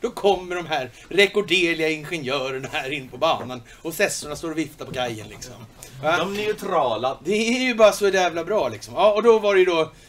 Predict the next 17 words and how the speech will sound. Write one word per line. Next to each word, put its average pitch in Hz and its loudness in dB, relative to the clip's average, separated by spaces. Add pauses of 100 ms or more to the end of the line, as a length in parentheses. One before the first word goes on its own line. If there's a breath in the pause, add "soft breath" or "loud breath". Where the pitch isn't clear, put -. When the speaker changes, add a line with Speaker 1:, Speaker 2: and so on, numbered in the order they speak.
(200 loud breath)
Speaker 1:
ja, 131 2
om 156 -6
det 160 -4
var 160 6
tvåhundrafemtiotusen 156 -4
eller 151 -6
tvåhundra 139 -12
miljoner. 127 -10
Det 151 -10
var 170 -4
ju 160 -6
så 156 -8
här, 127 -10
det 139 -8
skulle 160 -8
ju 147 -4
vara 120 -6